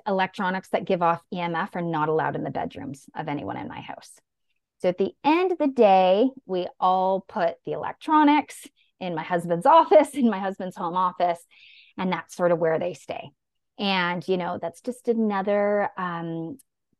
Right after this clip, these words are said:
practice that I, I just think so many people underestimate the influences of these E M Fs, even if they're things on airplane mode. I'm a big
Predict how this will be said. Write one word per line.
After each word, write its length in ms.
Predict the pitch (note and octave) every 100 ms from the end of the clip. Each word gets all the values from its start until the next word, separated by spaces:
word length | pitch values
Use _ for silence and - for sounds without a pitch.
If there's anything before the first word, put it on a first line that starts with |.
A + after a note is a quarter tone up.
| _
practice 560 | - G#3 G#3+ - F3 E3 -
that 160 | E3 -
I, 140 | F#3 -
I 140 | F3+ -
just 260 | - A#3 B3 _
think 320 | A#3+ G#3 -
so 300 | - G3 F#3
many 240 | G3+ A3 A3
people 420 | - F#3+ G#3 G#3 -
underestimate 1000 | F#3 G3+ A3 E3 D#3 - G#3 A#3 D4+ -
the 160 | -
influences 840 | F#3 F3 - E3 E3 - E3+ E3 - -
of 320 | D#3+ D#3 D#3+
these 200 | D#3 C#3+
E 80 | F3
M 160 | D#3 D3
Fs, 260 | F3 - - -
even 240 | - G#3
if 100 | F3+
they're 140 | A#3 A3
things 380 | G3+ F#3+ F3+ -
on 320 | F#3 E3+ D#3+
airplane 480 | - E3 - E3 E3
mode. 280 | F3+ F#3 - - - - _ _ -
I'm 80 | G3
a 140 | G3+ - -
big 420 | A#3 A3 A#3 G#3+